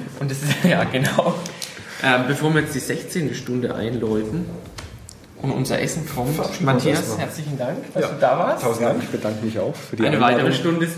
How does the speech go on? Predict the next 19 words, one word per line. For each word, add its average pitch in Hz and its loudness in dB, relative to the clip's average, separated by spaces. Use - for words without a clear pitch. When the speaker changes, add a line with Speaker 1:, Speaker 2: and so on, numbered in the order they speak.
Speaker 1:
die 170 -2
sehr 160 0
schnell 170 0
vorbeigegangen 151 0
Speaker 2:
Ja, 175 2
Speaker 1:
ist. 196 2
Speaker 2:
immer 160 0
zu 160 -6
schnell. 135 -4
Entweder 147 2
müssen 143 2
wir 156 2
schneller 131 4
reden, 113 0
<laughs> - -18
jetzt 147 -2
die 156 4
nächsten 156 0
Stunden, 160 2